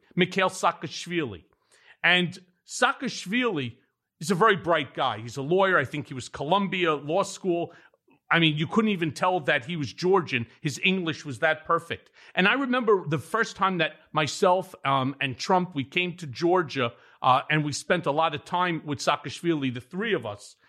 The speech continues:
He never referred to him as Mister President. He always referred to him as Mister Dictator. And I never really fully understood what was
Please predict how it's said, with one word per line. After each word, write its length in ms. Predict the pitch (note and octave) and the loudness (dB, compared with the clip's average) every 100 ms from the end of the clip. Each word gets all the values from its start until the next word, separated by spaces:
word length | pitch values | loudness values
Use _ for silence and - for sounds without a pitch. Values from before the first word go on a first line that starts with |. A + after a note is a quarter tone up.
| _ | _
He 120 | - | 2
never 300 | G3 A#3 C4 | 6 6 4
referred 480 | C4 A#3+ - A3+ G#3 | 2 0 0 -2 -2
to 80 | - | -2
him 200 | E3+ F3+ | -2 -2
as 120 | C3 | -4
Mister 280 | D#3 F3 - | -6 -10 -10
President. 720 | - F3 F3+ C3 G2 E2 _ _ _ _ _ _ _ | -4 -2 -2 -4 -12 -14 _ _ _ _ _ _ _
He 140 | G3+ | 6
always 280 | G3+ B3+ B3 | 8 8 2
referred 400 | A3+ - G#3+ G#3+ | 0 -2 0 0
to 80 | G3+ | -2
him 160 | F3 E3 | -4 -4
as 140 | D3 | -4
Mister 320 | F3 F3 - | -6 -6 -8
Dictator. 800 | B2+ F#3 F#3 - - A2 F#2+ E2 _ _ _ _ _ - F#3 | -6 -4 -6 -10 -14 -12 -12 -20 _ _ _ _ _ -4 0
And 260 | G3+ F#3+ - _ | 2 0 -10 _
I 100 | - | -2
never 320 | G3 G3+ C#4+ D4 | 0 2 2 0
really 320 | B3 C4+ A#3 | -4 -4 -4
fully 420 | - B3 A#3+ A#3+ | -6 -10 -8 -4
understood 800 | G#3+ G3 F#3 - - A3 E3+ G2 _ | -4 -4 -8 -12 -6 -4 -2 -6 _
what 240 | - E3+ G#3+ | -4 0 0
was 320 | G#3+ C#3+ - | -4 -8 -14